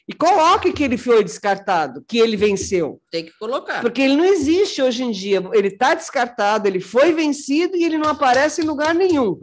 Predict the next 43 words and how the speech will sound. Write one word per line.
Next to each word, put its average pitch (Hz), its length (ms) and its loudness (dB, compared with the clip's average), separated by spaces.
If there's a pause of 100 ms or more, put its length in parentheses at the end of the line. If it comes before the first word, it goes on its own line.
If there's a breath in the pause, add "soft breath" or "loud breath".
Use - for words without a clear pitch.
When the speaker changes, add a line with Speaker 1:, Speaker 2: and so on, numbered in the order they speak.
Speaker 1:
Então, 233 240 -2
Speaker 2:
Exato. 233 60 0
Speaker 1:
você 262 120 4
não 277 140 0
sabe 190 640 0 (320)
o - 40 -18
que, - 140 -20
se - 120 -2
ele 214 160 0
foi 269 240 0
realizado, 233 600 0
se 220 120 -6
não 196 140 -4
foi, 226 360 0
o 208 60 2
que 233 140 0
que 214 60 -6
aconteceu, 190 600 -8
né? 190 320 -6
Speaker 2:
Isso. 175 480 -12
E 196 100 -8
Speaker 1:
Não 202 80 -2
Speaker 2:
teste 254 340 0
Speaker 1:
justifica. 240 680 -6
Speaker 2:
E 208 80 -10
se 254 220 -8
de 262 140 -6
tudo 359 360 -4
isso 269 320 -6
nada 240 320 -4
der 185 180 -4
certo, 196 600 -6
você 175 240 -10
pode 196 320 -6
guardar 214 460 -4
os 196 100 -10
testes 165 480 -12
vencidos, 156 840 -10
escrever 185 720 -6
que 190 120 -12
eles 156 160 -14
estão 160 360 -12
vencidos, 165 880 -14